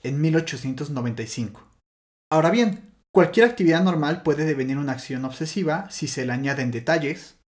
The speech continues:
repeticiones, pausas y angustia, que aparece como castigo por cualquier omisión durante el ceremonial.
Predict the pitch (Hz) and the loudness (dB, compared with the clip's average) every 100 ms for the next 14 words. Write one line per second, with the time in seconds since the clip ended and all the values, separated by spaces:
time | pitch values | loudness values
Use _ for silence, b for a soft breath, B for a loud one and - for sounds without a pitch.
0 | _ - 135 - 123 120 117 214 220 139 | _ -10 -8 -4 -6 -6 -4 0 0 0
1 | 156 - - _ _ _ 185 208 185 - | -4 -10 -20 _ _ _ 6 6 4 0
2 | 180 220 - - _ _ _ 175 156 180 | -2 -2 -8 -20 _ _ _ 0 2 2
3 | 254 254 143 120 - _ _ _ _ 147 | 0 -2 -6 -6 -10 _ _ _ _ -4
4 | 131 135 139 180 175 175 175 185 - 196 | -2 -2 -2 -2 -2 -2 -2 -2 0 0
5 | 180 185 131 127 123 139 147 - 156 139 | 0 -2 -6 -4 -6 -4 -4 -4 -6 -6
6 | 156 185 175 190 151 127 120 120 117 - | -4 -4 -2 -4 -6 -4 -4 -6 -8 -6
7 | 123 143 202 190 - | -4 -2 -2 -4 -8